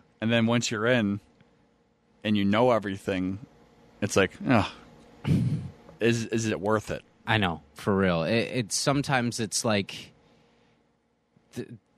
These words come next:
Speaker 2: the curtain being pulled back isn't the best thing,
Speaker 1: Mm-hmm.
Speaker 2: but sometimes you're glad you know, too,
Speaker 1: Yeah.
Speaker 2: about, like, what it can be and what it can't.
Speaker 1: Mm-hmm.
Speaker 2: But I think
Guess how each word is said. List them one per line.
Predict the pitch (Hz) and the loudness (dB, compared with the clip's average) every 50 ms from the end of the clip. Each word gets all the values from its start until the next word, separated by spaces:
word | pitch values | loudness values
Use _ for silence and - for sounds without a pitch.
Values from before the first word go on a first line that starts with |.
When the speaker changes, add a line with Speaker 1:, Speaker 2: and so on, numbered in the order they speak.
| _ - | _ -2
Speaker 2:
the | 131 | -2
curtain | - - - - 135 123 101 120 110 | 0 2 4 4 4 4 4 2 0
being | 101 110 107 104 107 98 | 2 2 2 2 2 0
pulled | - - 110 104 101 82 | 2 2 2 2 2 2
back | - 104 98 95 95 - - | 2 2 4 2 0 -2 -4
isn't | - 110 104 98 117 110 110 | -4 -2 0 0 0 0 2
the | - 131 | 0 2
best | 117 139 143 156 139 - - | 2 2 2 2 0 -2 0
thing, | 202 196 196 202 | 2 2 2 2
Speaker 1:
Mm-hmm. | 208 104 101 101 98 101 98 101 98 98 - - | 0 0 2 2 2 0 0 -2 -2 -4 -8 -2
Speaker 2:
but | 120 - 147 135 - | 0 2 2 2 2
sometimes | - 175 165 180 180 220 226 220 196 | 2 2 2 4 4 2 2 2 2
you're | 208 185 | 2 0
glad | 139 120 117 117 117 120 123 110 | 0 2 2 4 4 4 2 2
you | 110 113 | 0 0
know, | 107 101 98 98 98 98 95 95 95 92 92 87 82 82 80 - | 0 0 0 0 0 0 0 0 0 0 -2 -4 -6 -8 -12 -10
too, | - - - 107 98 87 82 80 80 - _ _ _ _ _ - | -8 -4 -2 0 0 0 -2 -4 -8 -12 _ _ _ _ _ -8
Speaker 1:
Yeah. | - | -6
Speaker 2:
about, | 110 - - 101 101 87 95 | -2 0 2 0 0 0 -2
like, | 110 98 92 - | -2 -2 -4 -4
what | - 101 98 95 98 95 90 | -6 -4 0 2 2 2 0
it | 87 | -2
can | - - 113 98 92 90 87 | -4 -4 -2 -2 -2 -2 -2
be | 85 90 87 | -2 -2 -2
and | 85 85 87 | -2 -2 -2
what | 82 82 | -2 -2
it | 80 - | -4 -4
can't. | - - 90 82 82 78 - - - - - | -4 -4 -4 -2 -4 -6 -8 -12 -16 -8 -6
Speaker 1:
Mm-hmm. | 107 101 101 92 92 101 - _ | -4 -4 -2 -4 -6 -8 -4 _
Speaker 2:
But | 180 180 180 165 - - | 0 0 0 0 -2 -2
I | 156 165 175 | 0 0 0
think | - - 226 226 226 - - 135 | 0 0 0 0 0 -2 -6 -14